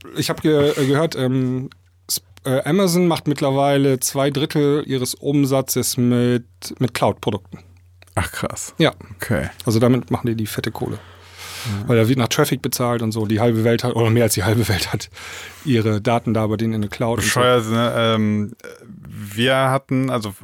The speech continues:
Speaker 2: jetzt die neue Seite nicht mehr. Bei der Al-, bei der neuen Seite sind wir bei Vimeo. Ich weiß aber nicht, ob Vimeo irgendwie auch schon Amazon <laughs> Webspace benutzt, keine Ahnung.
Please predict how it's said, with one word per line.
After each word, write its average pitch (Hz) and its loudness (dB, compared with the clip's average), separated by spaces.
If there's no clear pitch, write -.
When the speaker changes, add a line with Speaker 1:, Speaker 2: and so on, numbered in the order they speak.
Speaker 2:
jetzt 107 -4
die 107 -4
neue 127 2
Seite 127 0
nicht 143 -4
mehr. 156 -2
Bei 107 2
der 101 0
Al-, 123 -2
bei 104 -2
der 101 2
neuen 117 2
Seite 107 0
sind 104 -2
wir 98 -2
bei 101 2
Vimeo. 107 0
Ich - -4
weiß 117 0
aber 110 -2
nicht, 107 -4
ob 104 -8
Vimeo 104 2
irgendwie 101 2
auch 113 2
schon 113 0
Amazon 107 2
<laughs> - 2
Webspace 123 0
benutzt, 117 -2
keine 107 0
Ahnung. 113 -2